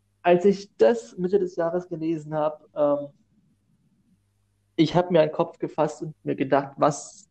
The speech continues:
was macht Renault da? Alonso, einer der besten Fahrer, ähm, des letzten, der letzten zwei Jahrzehnte,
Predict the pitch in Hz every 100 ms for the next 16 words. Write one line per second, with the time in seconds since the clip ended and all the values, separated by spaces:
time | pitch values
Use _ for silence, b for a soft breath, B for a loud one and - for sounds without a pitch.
0 | - 147 - - 135 - - 135 131 131
1 | - - _ _ _ _ _ _ _ _
2 | - 160 196 190 196 185 170 175 175 170
3 | 160 - _ _ _ - 165 170 170 -
4 | 160 - 151 147 143 143 139 - - _
5 | _ _ - 143 135 135 131 127 127 _
6 | _ _ - 135 139 131 - 135 127 -
7 | 135 139 135 127 - 135 139 131 - 147
8 | 151 156 156